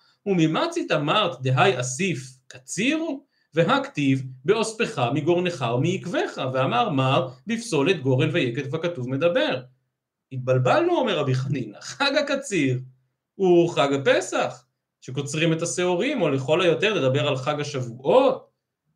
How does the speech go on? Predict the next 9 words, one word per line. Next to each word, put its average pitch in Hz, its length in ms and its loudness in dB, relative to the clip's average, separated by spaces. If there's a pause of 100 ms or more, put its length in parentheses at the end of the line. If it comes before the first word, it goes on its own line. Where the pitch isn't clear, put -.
(160)
וכן 135 280 0
הלאה. 185 420 2 (560)
אבל 123 200 -2
סוכות 214 600 0
הוא 180 160 0
ודאי 320 380 0
לא 392 180 0
חג 269 160 -2
הקציר. 175 500 -6